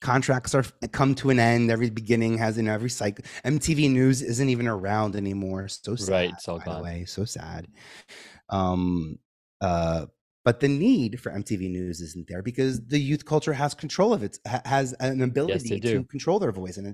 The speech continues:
Speaker 1: to show up and represent themselves.
Speaker 2: Yeah.
Speaker 1: And, um,
Speaker 2: Yeah.
Speaker 1: again, innovation in video. And
Speaker 2: It, it's, it's so true. And, and one of the things that you mentioned, right?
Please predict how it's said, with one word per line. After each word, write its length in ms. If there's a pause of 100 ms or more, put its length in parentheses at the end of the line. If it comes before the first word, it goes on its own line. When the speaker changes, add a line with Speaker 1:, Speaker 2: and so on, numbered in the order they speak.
Speaker 1:
to 80
show 340
up 120
and 100
represent 440
themselves. 680 (480)
Speaker 2:
Yeah. 220 (200)
Speaker 1:
And, 240
um, 480 (140)
Speaker 2:
Yeah. 80
Speaker 1:
again, 400 (220)
innovation 440
in 140
video. 380 (500)
And 320
Speaker 2:
It, 160 (220)
it's, 300
it's 200
so 220
true. 260
And, 220
and 240
one 180
of 100
the 80
things 220
that 180
you 60
mentioned, 360
right? 200